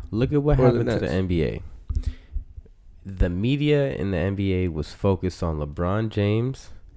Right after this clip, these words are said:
Speaker 1: and Kevin Durant. And look at both of these guys shipped off to two different Night's watches on two different coasts.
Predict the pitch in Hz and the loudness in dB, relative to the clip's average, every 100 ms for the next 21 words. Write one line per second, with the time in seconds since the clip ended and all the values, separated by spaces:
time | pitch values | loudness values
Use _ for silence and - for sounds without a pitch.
0 | - - - 78 80 - 98 95 92 87 | -14 -14 -8 -6 -2 2 2 2 2 2
1 | 85 78 65 - - - - _ _ _ | 4 4 2 -4 -14 -16 -18 _ _ _
2 | _ _ 78 82 101 147 160 147 113 110 | _ _ -2 0 2 2 2 2 4 4
3 | 110 104 101 98 90 80 78 76 - - | 4 2 2 2 2 2 2 0 -2 0
4 | 98 - 87 87 - 69 - - 131 135 | 0 2 2 2 0 -6 -4 -2 0 2
5 | 117 113 - 95 90 92 87 - 78 71 | 2 2 0 0 2 2 0 0 2 2
6 | - 80 73 - - - _ - 58 - | 0 -4 -4 -4 -14 -20 _ -10 -8 0
7 | 117 104 98 92 87 87 69 - - | 2 4 2 0 0 0 0 -4 -12